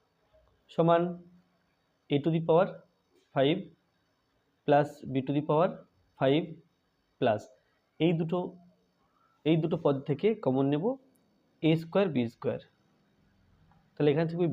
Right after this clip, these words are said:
বি প্লাস এ, আমরা বি প্লাস এ কে এ প্লাস বি লিখতেই পারি। আচ্ছা,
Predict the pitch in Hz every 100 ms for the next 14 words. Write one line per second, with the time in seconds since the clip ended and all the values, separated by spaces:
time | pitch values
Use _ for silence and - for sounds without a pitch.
0 | 123 156 226 - 151 151 - 156 208 -
1 | 127 127 127 - 131 127 135 - 151 147
2 | 233 240 - _ - - 139 151 147 151
3 | 156 165 165 165 262 - _ _ _ 131
4 | -